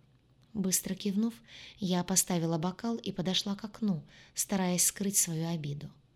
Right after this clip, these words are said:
В небе сверкнула молния. «Моя стихия!» Захотелось открыть окно и вдохнуть воздух,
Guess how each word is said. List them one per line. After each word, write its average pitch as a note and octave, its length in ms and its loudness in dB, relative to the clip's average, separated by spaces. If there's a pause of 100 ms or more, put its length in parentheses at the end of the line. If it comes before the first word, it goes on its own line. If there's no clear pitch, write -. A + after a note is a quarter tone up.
(420)
В G3+ 140 4
небе G#3 280 6
сверкнула F3+ 560 4
молния. C#3+ 540 0 (560)
«Моя G3 300 6
стихия!» D3+ 720 0 (420)
Захотелось F#3+ 720 4
открыть F3 380 0
окно G#3+ 340 4
и D#3+ 80 4
вдохнуть D3 520 2
воздух, E3 500 -2